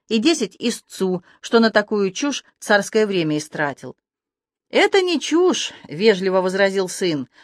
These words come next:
«а народная любовь. Народу приятно знать,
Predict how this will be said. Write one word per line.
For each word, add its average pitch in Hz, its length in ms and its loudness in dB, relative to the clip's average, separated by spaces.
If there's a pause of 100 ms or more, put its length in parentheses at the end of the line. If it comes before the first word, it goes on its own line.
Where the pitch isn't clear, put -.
«а 196 120 4
народная 220 520 4
любовь. 160 520 -2 (540)
Народу 196 500 4
приятно 240 560 2
знать, 214 340 2